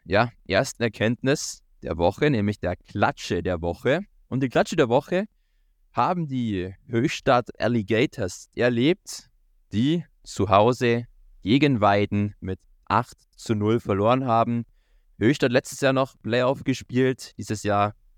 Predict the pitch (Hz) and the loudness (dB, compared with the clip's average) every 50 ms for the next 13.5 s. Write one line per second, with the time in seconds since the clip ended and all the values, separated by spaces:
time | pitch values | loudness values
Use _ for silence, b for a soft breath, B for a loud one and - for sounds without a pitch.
0 | _ _ - 104 104 - - 98 101 101 98 - - 92 92 92 92 - _ - | _ _ -4 -4 -4 -2 -2 0 2 2 0 0 0 -2 -2 -2 -4 -8 _ -2
1 | - 95 95 104 120 - - - 113 107 110 107 _ _ _ _ _ _ _ - | 0 2 2 2 0 0 -2 0 2 2 2 2 _ _ _ _ _ _ _ -20
2 | - - - 92 104 110 110 92 90 98 95 104 117 120 104 95 87 87 80 _ | -20 -8 -2 0 2 2 2 0 2 2 4 4 4 2 0 -2 -4 -6 -8 _
3 | _ _ _ _ - - 107 127 135 - - - 139 147 160 156 - _ _ b | _ _ _ _ -8 -2 0 0 0 0 -2 0 0 0 0 -2 -6 _ _ b
4 | b b b b _ - 143 147 156 143 143 123 65 85 107 113 - - - - | b b b b _ -6 -4 -2 0 0 0 2 2 2 2 2 0 -6 -4 -2
5 | 123 127 127 - - - - 117 117 120 120 123 123 120 120 - - - 101 98 | -2 -2 -2 -6 -10 -8 -4 2 2 4 4 4 2 0 -2 -6 -8 -4 -4 -4
6 | - - 104 107 110 107 104 101 98 104 101 98 - - - 92 92 98 101 107 | -2 -2 -4 -2 0 2 2 2 2 0 -4 -6 -6 -4 -4 0 2 2 2 2
7 | 110 110 110 - - - 196 196 196 202 - - 196 190 - - _ _ - - | 2 0 -4 -4 -2 -2 -2 0 -2 -4 -4 -4 -4 -4 -6 -10 _ _ -18 -12
8 | - - 147 170 185 - - 120 123 135 151 156 - _ - 123 135 147 139 113 | -6 -4 -2 -2 -2 0 0 2 2 2 0 -2 -4 _ -2 0 0 0 0 -4
9 | 113 101 123 131 123 107 101 101 101 101 98 95 92 95 95 98 110 - - - | -4 -2 0 2 2 0 0 0 -2 -2 -2 -2 -2 -2 -2 -2 -4 -6 -4 0
10 | 107 127 151 - - - _ _ _ _ - - - 90 92 - - 101 101 120 | 2 2 2 0 -4 -18 _ _ _ _ -10 -4 -4 -4 -4 -2 -4 -2 0 2
11 | 131 147 170 - - - - _ _ _ _ _ - - - 92 90 92 92 90 | 2 2 0 -2 -6 -14 -16 _ _ _ _ _ -14 -6 -4 -4 -2 0 0 0
12 | 95 - - - 95 92 - - 98 87 - 101 127 120 113 120 123 - - 110 | 0 0 0 0 -2 -2 0 -2 -2 -2 -2 -2 2 2 2 2 2 0 -4 -4
13 | 113 117 120 120 120 127 143 156 - | -2 -2 0 0 2 2 2 0 -2